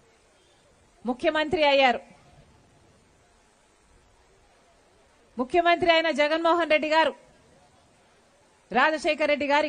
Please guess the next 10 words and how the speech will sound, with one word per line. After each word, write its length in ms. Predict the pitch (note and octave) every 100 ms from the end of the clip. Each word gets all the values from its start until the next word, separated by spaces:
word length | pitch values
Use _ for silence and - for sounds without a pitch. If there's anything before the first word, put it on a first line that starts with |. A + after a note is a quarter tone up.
| B3+
కొడుకు. 280 | C4+ C#4 G3+ _ _ _ _ _ _ _ _ _ _ _ _ _ _ _ _ _ _ _ _ _ _ -
అలాంటిది 520 | C#4+ E4 D#4 E4+ D#4+ - _ _ _ _ _ _ _ _ _ _ _ _ _ - A3+
రాజశేఖర్ 580 | D#4 D#4+ F4 E4+ E4
రెడ్డి 160 | D#4 D#4+ D#4+
గారు 180 | D#4 A#3 - _ _ _ _ _ _ _ _ _ _ _ -
కొడుకు, 400 | C#4+ D#4+ E4 D#4+ E4+ - _ _ _ _ _ _ _ F#3+
రాజశేఖర్ 600 | C4 E4 E4+ E4+ E4 D#4+
రెడ్డి 140 | D#4 D#4
గారి 180 | D#4 C4+ B3+
వారసుడిగా 560 | D#4 E4 E4 D4+ C#4+